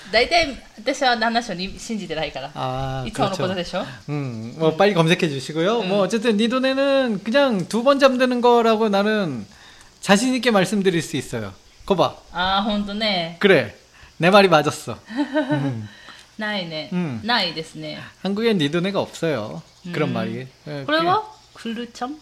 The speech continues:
Speaker 1: 글루참은ない. ではないか。
Speaker 2: 뭐야, 그게?
Speaker 1: わかんない。うーん。なるほどね。
Speaker 2: うん。
Speaker 1: 韓国語に二度寝はないっぽいですね。
Speaker 2: 자, 이제 날 믿어주는 겁니까?
Speaker 1: うん。
Speaker 2: 음.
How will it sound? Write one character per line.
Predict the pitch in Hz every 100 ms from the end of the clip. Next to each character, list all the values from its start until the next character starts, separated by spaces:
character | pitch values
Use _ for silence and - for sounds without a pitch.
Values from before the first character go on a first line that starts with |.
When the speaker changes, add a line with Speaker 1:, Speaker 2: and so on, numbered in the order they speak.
| -
Speaker 1:
글루참은ない. | - 190 185 - 175 175 - - 151 - _ _ _ -
で | 214
は | 214
な | 135
い |
か。 | - - _ -
Speaker 2:
뭐 | 156
야, | 156
그 | 113
게? | 107 98 - -
Speaker 1:
わ | 185
か | 185 175
ん | 156
な | 151
い。 | - - - - - - - - - - - - - 208
う |
ー | 196 190 202 202 196 180
ん。 | 170 - - - - 202
な | 208
る | 214
ほ |
ど | 208
ね。 | 208 247 190
Speaker 2:
う |
ん。 |
Speaker 1:
韓 | 170 -
国 | - 269
語 | 269
に | 269 254
二 | 226
度 | 220
寝 | 226
は | 220
な | 214 214
い | 220
っ | 190 - - - _
ぽ | 226
い | 160
で | -
す | 160
ね。 | 156 151
Speaker 2:
자, | 170 151
이 | 151
제 | 165 143
날 | 135 147 123
믿 | 135
어 | 151
주 | 135
는 | 131
겁 | 123
니 | 117
까? | 170 - -
Speaker 1:
う | 208
ん。 | 208 180 151 147
Speaker 2:
음. | 143 113